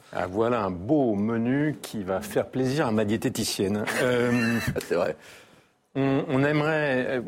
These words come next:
Speaker 1: c-, cette émission s'achève, on aimerait avoir plus d'auteurs, on ne peut pas, mais on peut vanter les mérites des livres qu'on a aimés.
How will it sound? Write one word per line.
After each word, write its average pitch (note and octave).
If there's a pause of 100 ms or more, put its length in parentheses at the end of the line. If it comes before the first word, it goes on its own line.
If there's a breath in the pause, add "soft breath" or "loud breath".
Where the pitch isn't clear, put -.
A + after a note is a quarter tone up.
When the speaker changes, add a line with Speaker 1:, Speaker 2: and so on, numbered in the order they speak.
(160)
Speaker 1:
c-, -
cette A2
émission G#2+
s'achève, B2
on A2+
aimerait A#2
avoir G#2
plus C3+
d'auteurs, A#2+
on G2+
ne F#2
peut B2+
pas, G3+
mais E3
on -
peut E3
vanter D3+
les B2
mérites A#2+
des G2+
livres A2+
qu'on G2+
a G#2
aimés. A#2+